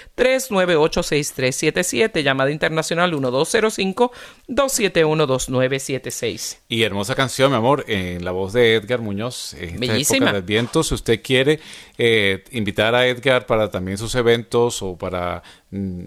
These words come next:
Speaker 2: eh, amenizar en, en retiros, encuentros, y él mismo tiene muy buenos, eh, eh, encuentros y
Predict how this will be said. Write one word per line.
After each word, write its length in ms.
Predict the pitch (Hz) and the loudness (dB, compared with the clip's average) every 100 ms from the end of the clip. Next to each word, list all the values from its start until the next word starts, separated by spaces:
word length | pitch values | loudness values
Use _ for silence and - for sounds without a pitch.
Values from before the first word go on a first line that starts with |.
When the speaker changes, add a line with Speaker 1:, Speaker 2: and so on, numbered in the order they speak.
| 87 - | -16 -8
Speaker 2:
eh, 420 | 98 87 85 78 | -6 -6 -8 -10
amenizar 680 | 104 98 95 92 101 107 110 | -6 -4 -4 -4 -2 0 0
en, 200 | 120 113 | -2 -2
en 260 | 101 101 98 | -4 -4 -6
retiros, 500 | 95 90 113 120 - | -8 -6 -2 0 0
encuentros, 600 | 101 95 113 117 101 95 | -4 0 0 0 -4 -4
y 40 | |
él 100 | 104 | -2
mismo 240 | 107 107 107 | -2 -2 -4
tiene 260 | 107 98 | -4 -2
muy 260 | 95 104 113 | -2 -4 -2
buenos, 460 | 104 101 104 104 - | -2 -2 -2 -4 -6
eh, 60 | |
eh, 760 | 104 87 82 - - 87 - - | -6 -6 -10 -18 -16 -16 -16 -14
encuentros 520 | 92 82 98 98 107 | -12 -2 -4 -2 -8
y 460 | 104 87 78 - | -8 -8 -12 -18